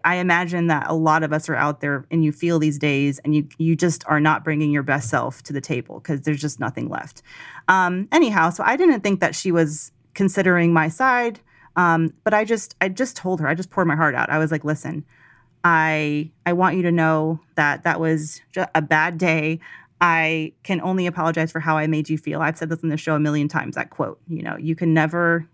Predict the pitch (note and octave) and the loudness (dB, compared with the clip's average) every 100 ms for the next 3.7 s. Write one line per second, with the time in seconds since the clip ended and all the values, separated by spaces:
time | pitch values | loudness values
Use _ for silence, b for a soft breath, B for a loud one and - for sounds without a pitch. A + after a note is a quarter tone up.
0 | _ - E3+ D#3+ E3 - - _ _ - | _ -4 0 4 2 0 -12 _ _ -6
1 | A3+ A#3 F#3+ F#3 E3+ D3 D3 D#3+ E3 D#3 | 0 0 2 0 0 -2 -4 -2 0 2
2 | D#3 E3 - - D3+ D#3 D3+ D3+ D3+ D#3 | 0 -4 -8 -6 0 2 2 2 0 -2
3 | - D3 - D#3+ D#3 E3 | -6 -8 -4 -2 0 -2